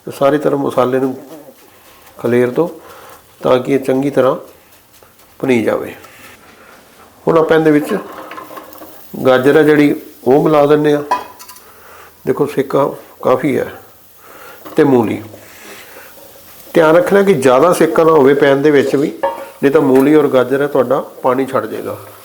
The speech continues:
ਹੁਣ ਇਸ ਨੂੰ ਚੰਗੀ ਤਰ੍ਹਾਂ ਆਪਾਂ ਮਿਕਸ ਕਰ ਦਾਂਗੇ। ਸਾਰੇ ਮਸਾਲੇ ਨੂੰ ਮੈਂ ਇੱਕ ਵਾਰੀ ਮਿਕਸ ਕਰ ਲਿਆ ਤੇ ਹੁਣ ਆਪਾਂ ਇਹਦੇ ਵਿੱਚ ਥੋੜ੍ਹਾ ਕੁ ਖੱਟੇਪਨ ਦਾ ਫਲੇਵਰ ਦੇਵਾਂਗੇ ਤਾਂ ਇਹ ਬਹੁਤ ਜ਼ਿਆਦਾ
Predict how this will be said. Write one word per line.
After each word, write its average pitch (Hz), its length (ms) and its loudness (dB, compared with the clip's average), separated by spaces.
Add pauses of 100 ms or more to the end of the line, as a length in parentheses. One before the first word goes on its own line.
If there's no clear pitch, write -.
(3500)
ਹੁਣ 131 100 -2
ਇਸ 131 180 0
ਨੂੰ 131 280 -2 (540)
ਚੰਗੀ 131 240 0
ਤਰ੍ਹਾਂ 131 140 2
ਆਪਾਂ 123 200 -2
ਮਿਕਸ 117 240 -6
ਕਰ 117 200 -6
ਦਾਂਗੇ। 135 320 -4 (1400)
ਸਾਰੇ 165 240 4
ਮਸਾਲੇ 156 380 4
ਨੂੰ 151 380 2
ਮੈਂ 135 140 4
ਇੱਕ 135 160 0
ਵਾਰੀ 135 280 4 (120)
ਮਿਕਸ 131 260 0
ਕਰ 113 180 0
ਲਿਆ 147 240 2 (680)
ਤੇ 156 80 2
ਹੁਣ 175 240 2
ਆਪਾਂ 175 220 2
ਇਹਦੇ 165 180 2
ਵਿੱਚ 156 240 2
ਥੋੜ੍ਹਾ 175 380 2
ਕੁ 151 220 -2 (1300)
ਖੱਟੇਪਨ 175 500 0
ਦਾ 160 80 4
ਫਲੇਵਰ 147 400 4
ਦੇਵਾਂਗੇ 139 460 4
ਤਾਂ 160 140 -4
ਇਹ 151 200 -2
ਬਹੁਤ 131 380 0
ਜ਼ਿਆਦਾ 135 340 -2